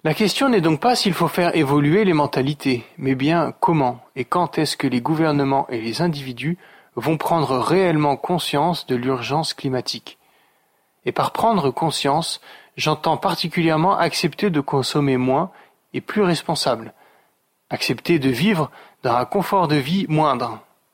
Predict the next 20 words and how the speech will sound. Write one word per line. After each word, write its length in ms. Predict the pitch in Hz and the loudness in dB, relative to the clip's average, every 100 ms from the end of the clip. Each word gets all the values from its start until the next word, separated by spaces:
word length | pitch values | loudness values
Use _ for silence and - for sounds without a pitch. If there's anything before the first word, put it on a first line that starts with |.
| _ | _
Accepter 500 | - - 127 - 160 | -10 -6 -6 -2 -2
de 120 | 131 | 0
voyager 600 | 120 156 160 147 - 135 - | 0 2 2 2 0 -2 -4
moins. 320 | 131 123 110 - _ _ _ - | -4 -4 -4 -12 _ _ _ -16
Accepter 520 | 127 - 123 - 147 | -10 -6 -6 -2 -2
de 120 | 131 | 0
dire 320 | 117 127 123 110 | -2 0 -2 0
non 280 | 131 156 139 - - | 0 0 -2 -10 -10
à 100 | - | -4
l'obsolescence 800 | 117 120 - 127 120 - 139 127 | -4 -4 0 2 2 0 -2 -2
programmée. 600 | - 143 131 135 127 104 _ _ _ _ _ | -4 -4 -2 -2 -2 -4 _ _ _ _ _
Accepter 480 | 123 - 117 - 143 | -10 -8 -8 -2 -2
de 140 | 123 | 0
privilégier 840 | 117 - 127 127 120 120 143 190 202 - - - | -2 -4 -4 -2 0 0 2 0 0 -10 -16 -12
la 100 | 113 | -4
qualité 540 | 175 185 185 160 131 - - _ | 0 0 0 0 -2 -6 -20 _
plutôt 260 | - 127 139 | -10 -4 -2
que 140 | - | -2
la 140 | 120 113 | -2 -2
quantité. 580 | - 151 160 139 127 | -2 -2 -4 -4 -6